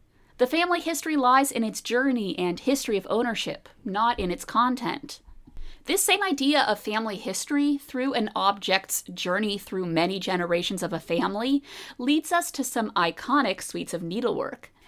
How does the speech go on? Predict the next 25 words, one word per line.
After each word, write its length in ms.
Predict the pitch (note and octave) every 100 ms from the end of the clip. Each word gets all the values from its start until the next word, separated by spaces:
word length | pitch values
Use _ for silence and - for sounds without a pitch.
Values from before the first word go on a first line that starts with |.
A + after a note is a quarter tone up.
| _
And 160 | B3+ B3
when 160 | C4
I 80 | C#4
say 240 | C#4+ C4+ B3
suites, 640 | - A#3+ B3 A#3 - -
I 280 | G3+ A3 A3
mean 320 | G#3+ A3 G#3+ -
a 180 | F#3+ G#3+
big, 480 | F#3 G#3+ G#3+ G3+ G3+ F3+
many-part 960 | F3+ G#3+ A3+ A#3 A3 - G#3+ G#3+ - -
collection 640 | - G#3 F#3 F#3+ - G3
of 160 | C3+ F#3
stuff. 720 | - - G3 D3+ - - - - - -
It's 220 | - G3+
not 240 | A#3 B3 C#3+
just 240 | A3+ G#3+
one 220 | A3 A3
object, 720 | A3+ G3 G#3 G3 G3+ G3 - -
but 220 | F#3+ F3+
a 100 | E3+
whole 240 | F3+ G3 G3+
series 640 | - A3+ G#3 G3+ F3+ -
of 240 | F#3 F3+
related 440 | F#3 F#3 F#3 F#3 F3
things. 680 | - F#3+ E3 F#2 F#2+ -